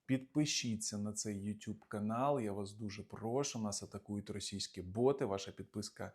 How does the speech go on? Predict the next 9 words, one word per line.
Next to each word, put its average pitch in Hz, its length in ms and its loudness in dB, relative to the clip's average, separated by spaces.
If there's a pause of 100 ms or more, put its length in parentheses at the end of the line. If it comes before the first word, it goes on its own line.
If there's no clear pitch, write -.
(300)
навпаки 110 520 0
робить 107 340 0
нам 104 180 0
більше 113 460 6
простору 113 480 -4
в 117 60 -4
YouTube 147 480 -4 (300)
і 113 80 2
дзвіночок. 98 680 0